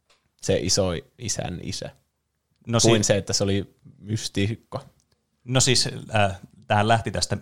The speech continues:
Speaker 2: mystiikosta liikenteeseen, mutta nää niinku, tää Ackroyd myös itsessään ja sen niinku suku muutenkin – niin ne on tämmösiä niinku spiritualisteja, tämmösiä niinku, varsinkin niinku tämmösiin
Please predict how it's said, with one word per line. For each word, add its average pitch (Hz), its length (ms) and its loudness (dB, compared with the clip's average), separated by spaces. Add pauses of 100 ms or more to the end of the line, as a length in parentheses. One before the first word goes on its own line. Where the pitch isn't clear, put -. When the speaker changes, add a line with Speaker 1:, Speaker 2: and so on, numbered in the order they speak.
Speaker 2:
mystiikosta 101 840 -2
liikenteeseen, 90 680 -8 (400)
mutta 104 400 0 (480)
nää 113 200 4
niinku, 113 360 0 (320)
tää 107 260 2
Ackroyd 110 600 2 (200)
myös 101 220 -2
itsessään 98 580 0 (460)
ja 90 180 2 (240)
sen 92 260 -4
niinku 90 200 -6 (880)
suku 117 440 0
muutenkin – 101 440 -2 (400)
niin 107 280 2
ne 104 100 0
on 101 60 2
tämmösiä 104 300 2
niinku 101 380 -2
spiritualisteja, 101 840 0
tämmösiä 95 360 0
niinku, 98 300 -4 (360)
varsinkin 139 360 2
niinku 113 160 0
tämmösiin 110 400 0